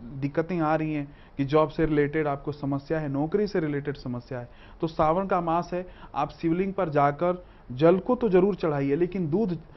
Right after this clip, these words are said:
ना मात्र का चढ़ाइए शिवलिंग पर। कभी भी दूध का बर्बादी ना करें, क्योंकि दूध का बर्बादी करेंगे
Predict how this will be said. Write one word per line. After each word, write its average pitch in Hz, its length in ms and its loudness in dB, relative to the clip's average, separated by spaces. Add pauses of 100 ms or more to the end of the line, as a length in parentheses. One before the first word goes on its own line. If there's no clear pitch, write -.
(180)
ना 190 220 6
मात्र 180 340 0
का 160 100 0
चढ़ाइए 147 400 -2
शिवलिंग 139 360 -4
पर। 127 240 -8 (260)
कभी 156 220 2
भी 196 120 -2
दूध 160 260 -2
का 165 140 -2
बर्बादी 139 480 -2
ना 151 140 -2
करें, 117 280 -6 (260)
क्योंकि 160 220 0
दूध 190 240 2
का 202 140 2
बर्बादी 156 420 2
करेंगे 139 440 -4